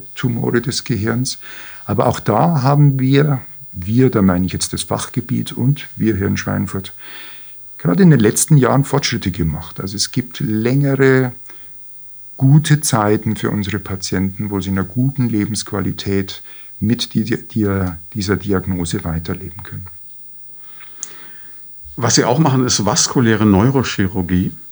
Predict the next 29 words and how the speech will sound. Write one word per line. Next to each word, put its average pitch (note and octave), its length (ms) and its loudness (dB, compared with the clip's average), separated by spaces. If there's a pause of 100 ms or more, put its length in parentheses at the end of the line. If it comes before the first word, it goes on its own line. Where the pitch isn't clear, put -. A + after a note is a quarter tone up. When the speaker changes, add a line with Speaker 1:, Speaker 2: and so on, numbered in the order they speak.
(420)
Speaker 1:
Genau, A2+ 260 4
Speaker 2:
Das A#2 400 2
Speaker 1:
vaskul-, E2+ 180 2 (220)
Speaker 2:
in B2 80 6
dem - 60 6
Speaker 1:
genau. A#2 120 6
Speaker 2:
Moment, A#2+ 320 6
wenn, A#2 240 4
wenn G#2+ 100 4
ein A2 120 4
Gefäß G#2+ 460 2
irgendwie F2+ 320 0
betroffen F2 440 -4
ist. F2 80 -6
Speaker 1:
Genau, D3 300 6
Speaker 2:
Mhm. D#2+ 160 -2
Speaker 1:
also A#2 220 2
eine B2 260 4
typische F3+ 400 4
Erkrankung D#3 580 6
der A#2+ 80 6
Hirngefäße C#3+ 800 4
ist - 380 0 (460)
zum A2+ 180 2
Beispiel G2+ 360 2
eine G2+ 120 0
Gefäßaussackung, F#2+ 1300 -2
ein F2 240 -4
Aneurysma. F#2+ 680 -2